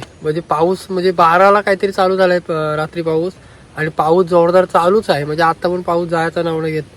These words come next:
पाऊस आज मला वाटतं दिवसभर आहे पाऊस. तर आपली चूल वगैरे पेटणार नाही, बाहेर आपल्याला चूल पेटवायची होती. ठीक आहे, पाऊस सकाळच्या टायमाला तरी नसतोच, पण आज भरपूर दिवसांनी सका-, आज भरपूर दिवसांनी आहे ना, सकाळपासूनच पाऊस चालू झाला.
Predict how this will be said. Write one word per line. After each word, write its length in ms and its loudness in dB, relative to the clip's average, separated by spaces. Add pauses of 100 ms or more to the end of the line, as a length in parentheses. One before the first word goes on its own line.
(420)
पाऊस 300 0
आज 260 0
मला 100 -2
वाटतं 220 -4
दिवसभर 420 -4
आहे 80 -4
पाऊस. 280 -10 (800)
तर 40 -10
आपली 220 -6
चूल 300 0
वगैरे 240 4
पेटणार 380 -2
नाही, 140 0
बाहेर 240 -4
आपल्याला 280 -6
चूल 220 -6
पेटवायची 400 -4
होती. 280 -6 (1900)
ठीक 140 -8
आहे, 20 -4
पाऊस 340 -4
सकाळच्या 440 -2
टायमाला 380 -2
तरी 100 -4
नसतोच, 460 -4
पण 260 -10
आज 300 -4
भरपूर 360 -6
दिवसांनी 380 -2
सका-, 380 -6
आज 120 -6
भरपूर 360 0
दिवसांनी 380 0
आहे 80 0
ना, 80 -2
सकाळपासूनच 680 -4
पाऊस 280 -6
चालू 280 -8
झाला. 100 -16